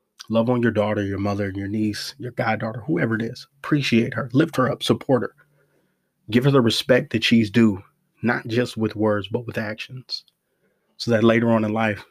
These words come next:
she'll know what a real man looks like. Thanks for stopping by. You enjoy the rest of your day. Be blessed on this week. Be great fathers. Be great men.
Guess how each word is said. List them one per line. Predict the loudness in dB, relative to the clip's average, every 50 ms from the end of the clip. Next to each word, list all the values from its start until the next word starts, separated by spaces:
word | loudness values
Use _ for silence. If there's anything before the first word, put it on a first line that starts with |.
| _ _
she'll | -10 -6 -4 -2 -2
know | -2 -2
what | -2 -4
a | -2 -2
real | -2 -2 -2 0
man | -2 -2 -2 -2 -4 -6
looks | -8 -10 -12 -14 -18 -18
like. | -20 -20 _ _ _ _ _ _ _ _ _ _ _ _ _ _ _ _ _ _ _ _ _ _ _ _ _ _ 0
Thanks | 2 2 2 2 -2
for | -4
stopping | 0 0 0 2 2 0 -2
by. | 0 0 -2 -2 -4 -6 -10 _ _ _ _ _ _ _
You | -8 -6 -4
enjoy | -4 -4 -4 -4 -4
the | -2
rest | -2 -2 -4 -4 -4
of |
your | -6 -4
day. | 0 0 0 0 -2 -4
Be | -6 -6
blessed | -4 -2 0 0 0 0 -2 -4
on | -4 -4
this | -4 -4 -2
week. | 0 0 0 0 -2 -6 _ _ _ _ _ _ _ _ _ _ -6
Be | -4 0
great | 0 0 0 2
fathers. | 0 0 0 0 0 -2 -4 -6 -8 -10 -14 -16 _ _ _ _ _ _ _ _ _ _ _ _ _ _ _ _ _ _ _ _ _ _ -6
Be | -4 0
great | 2 4 4 4 4
men. | 2 2 2 0 -4